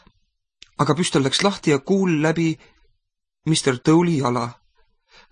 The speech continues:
Mister Belfort hakkas nuuksuma ja karjuma. Mul oli surmahirm.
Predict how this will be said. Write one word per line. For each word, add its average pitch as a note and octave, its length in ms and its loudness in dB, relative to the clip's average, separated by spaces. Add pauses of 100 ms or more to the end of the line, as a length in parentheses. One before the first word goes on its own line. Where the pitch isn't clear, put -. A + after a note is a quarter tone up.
(120)
Mister D3+ 400 -2
Belfort C3+ 540 0
hakkas B2+ 340 -6
nuuksuma G3 480 2
ja C#3 100 -2
karjuma. F3 500 0 (920)
Mul E3 140 2
oli D3 120 0
surmahirm. C#3 680 0